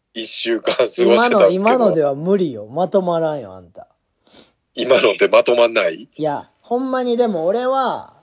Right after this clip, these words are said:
Speaker 2: 伊勢さんはやっぱ、こういう人なんやなって思うことがあって。
Speaker 1: うん。
Speaker 2: 前回のラジ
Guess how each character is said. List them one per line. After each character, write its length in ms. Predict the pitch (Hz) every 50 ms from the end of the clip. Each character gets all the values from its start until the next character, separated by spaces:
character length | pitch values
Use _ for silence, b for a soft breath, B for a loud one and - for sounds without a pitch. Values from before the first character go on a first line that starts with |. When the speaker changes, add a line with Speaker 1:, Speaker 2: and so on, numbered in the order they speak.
| _ -
Speaker 2:
伊 80 | 196
勢 140 | - 208 196
さ 200 | 175 190 170 143 131
ん 240 | 120 107 101 101
は 360 | 98 117 110 110 101 95 95 101
や 140 | 110 120
っ 60 | 117 117 _ -
ぱ、 420 | 113 104 101 95 92 87 - - _ _ -
こ 200 | - - 151 139
う 60 | 143
い 120 | 139 139 139
う 40 | 139
人 240 | - - - 196
な 100 | 190 175
ん 60 | 147 135
や 100 | 123 120
な 180 | 127 139 160
っ 100 | 170 170 -
て 100 | - 131
思 460 | 131 135 135 131 131 131 131 131 131
う 60 | 123
こ 160 | - 147 143
と 120 | 113 113 95
が 140 | 95 92
あ 40 | 92
っ 60 | 90
て。 460 | _ _ _ - 104 95 87 73 - _ _ _ _ _ _ _ _ _ _ _ _ _ _ _ _ -
Speaker 1:
う 220 | 117 113 110 98
ん。 140 | 90 - _ _ - 139
Speaker 2:
前 200 | 175 240 269 220
回 180 | 196 175 147 131
の 100 | 117 120
ラ 120 | 135 143
ジ 80 | 139